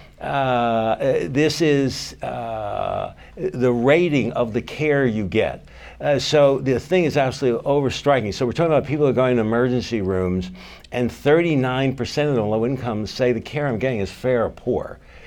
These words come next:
And that's versus, uh, twenty-one percent, uh, of everyone else. So people are not selecting this because this is the high-end place that they get care.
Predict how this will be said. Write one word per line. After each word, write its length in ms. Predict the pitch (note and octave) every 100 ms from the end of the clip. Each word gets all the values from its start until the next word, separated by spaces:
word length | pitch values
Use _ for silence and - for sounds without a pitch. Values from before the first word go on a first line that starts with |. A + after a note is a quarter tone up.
| - - -
And 160 | B2
that's 300 | B2 C3+ C3+
versus, 800 | - C3 B2+ - C3+ A2+ - - -
uh, 180 | B2+ A2+
twenty-one 560 | - B2+ C#3 A#2 A#2+
percent, 500 | A#2+ A2 - A#2 A2+ -
uh, 160 | A2+ -
of 180 | A2+ A#2+
everyone 340 | A#2 A2 G#2
else. 340 | G#2 - - - - - -
So 380 | - D#3 C3+ - - -
people 340 | F3 F3 E3+
are 60 | B2
not 360 | B2 D#3 D#3+
selecting 680 | - B2+ A#2+ C#3+ D3 C3 G#2+
this 180 | G#2 F#2+
because 500 | A#2 F#2+ B2 G#2 -
this 240 | B2+ -
is 200 | B2+ -
the 120 | -
high-end 640 | G2+ - B2 A#2+ A#2 A2 F#2+
place 380 | A2+ A#2 G#2+ -
that 60 |
they 120 | G#2+
get 220 | G#2+ G#2 G2
care. 300 | B2+ G#2+